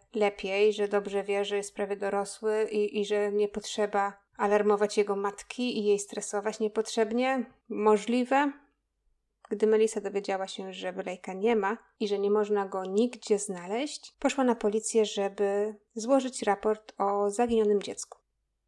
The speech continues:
Jak zwykle zaczyna się przeszukiwanie terenu, czyli od domu rodziców Ryan do domu Austina. Wszelkie możliwe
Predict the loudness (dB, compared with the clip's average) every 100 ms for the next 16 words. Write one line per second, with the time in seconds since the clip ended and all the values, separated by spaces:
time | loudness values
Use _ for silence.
0 | _ _ _ 0 0 0 0 0 0 0
1 | 0 2 2 2 2 4 4 2 0 -4
2 | -4 -6 -8 0 2 2 0 -6 -4 0
3 | 2 2 0 -2 -4 -6 -6 -8 -2 -2
4 | -2 -12 _ 0 2 2 2 0 -2 -2
5 | 0 2 2 0 _ 4 4 4 -4 -2
6 | 2 4 4 0 0 -2 -2 -4 -6 -6
7 | 0 2 2 0 0 2 2 2 2 4
8 | 2 2 0 2 0